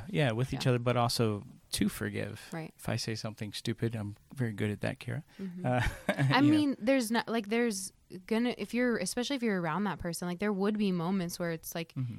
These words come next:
Speaker 2: you might be irritated, but then look, looking at yourself and it's like, "Okay, am I irritated because, like, I am currently being, like, I don't know, spiritual warfare, or
Speaker 1: Right.
Speaker 2: am I just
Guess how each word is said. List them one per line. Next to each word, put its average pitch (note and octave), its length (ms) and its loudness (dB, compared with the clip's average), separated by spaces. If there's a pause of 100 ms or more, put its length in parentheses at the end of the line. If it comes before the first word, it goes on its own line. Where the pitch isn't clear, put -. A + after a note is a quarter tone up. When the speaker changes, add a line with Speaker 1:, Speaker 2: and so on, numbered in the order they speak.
(120)
Speaker 2:
you G#3+ 140 4
might F#3 240 2
be F#3+ 220 -6
irritated, D#3+ 720 -6 (180)
but A3 160 0
then C4 240 6
look, A#3+ 200 4
looking B3 400 0
at G3+ 100 2
yourself G#3+ 440 0
and F3+ 80 -2
it's E3+ 120 -6
like, E3 220 -6
"Okay, F#3+ 180 -6
am F3+ 100 -4
I F3+ 120 -4
irritated F#3+ 420 -6
because, E3 320 -12 (260)
like, D#3+ 140 -16 (160)
I C3+ 220 -6
am G#3 400 0
currently F#3+ 500 0
being, E3 420 -2 (360)
like, D3 180 -6
I F#3 80 -2
don't F#3 140 -2
know, D#3+ 100 0
spiritual F3 440 -6
warfare, D4+ 580 6
or E3 360 2
Speaker 1:
Right. A2 240 0
Speaker 2:
am F3 160 -2
I E3+ 220 2
just E3 300 -4